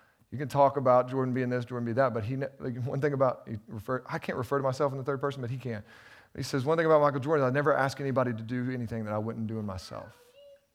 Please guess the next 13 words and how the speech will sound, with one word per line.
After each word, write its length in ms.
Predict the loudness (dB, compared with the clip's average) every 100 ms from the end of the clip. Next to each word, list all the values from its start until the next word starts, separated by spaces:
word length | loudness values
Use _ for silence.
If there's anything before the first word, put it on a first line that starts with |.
| _ _ _ _ _ _ _ _ _ _ _ _ _ -20 _
Jesus 360 | -4 -4 -2 -2
isn't 200 | -2 -4
sitting 300 | -2 0 0
on 120 | -2
his 100 | -2
comfortable 400 | -4 -4 -6 -10
throne 420 | -10 -8 -8 -12 -18 _
saying, 200 | -8 -4
"Hey, 100 | -4
go. 320 | -2 -2 -2 -6 _ _ _ _ _ _ _ _ _ _ _ _ _ -2
You 100 | -2
should 240 | 0 -2
go." 200 | -2